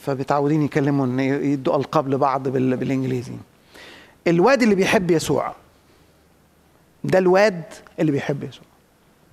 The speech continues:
ليه؟ بيتكلم عنه كتير. بيتكلم عنه كتير. ما تقدرش حد تحبه وما تتكلمش عنه كتير، صح؟ صح؟ لو في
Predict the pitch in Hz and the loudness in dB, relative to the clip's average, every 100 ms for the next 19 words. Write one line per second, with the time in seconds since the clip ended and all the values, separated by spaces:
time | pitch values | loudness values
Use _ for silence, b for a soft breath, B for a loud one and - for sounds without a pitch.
0 | _ _ _ _ _ _ _ _ b b | _ _ _ _ _ _ _ _ b b
1 | b b b b - 185 175 151 - - | b b b b 2 4 4 0 -6 -2
2 | 226 220 202 185 165 - - _ _ _ | 0 2 0 -2 -4 -4 -10 _ _ _
3 | _ _ _ _ - 160 180 160 147 143 | _ _ _ _ -6 -2 0 0 -2 -4
4 | 120 - _ B B 160 - - 170 226 | -10 -12 _ B B -6 -4 -2 2 2
5 | 294 240 - - 165 - 233 185 - - | 2 -2 -6 -4 -2 0 0 -2 0 0
6 | 175 220 226 B B 160 156 - 185 - | 2 0 -2 B B -4 -2 0 0 0
7 | 165 156 - 127 - 226 - - _ _ | 0 -2 -2 -4 -2 -2 -4 -12 _ _
8 | _ _ _ - 196 226 - _ _ _ | _ _ _ -4 -4 -4 -12 _ _ _
9 | _ _ _ _ _ _ - B B B | _ _ _ _ _ _ -20 B B B
10 | B 143 143 147 147 147 - - 165 170 | B -2 0 2 0 0 -4 -6 -2 0
11 | 165 | 0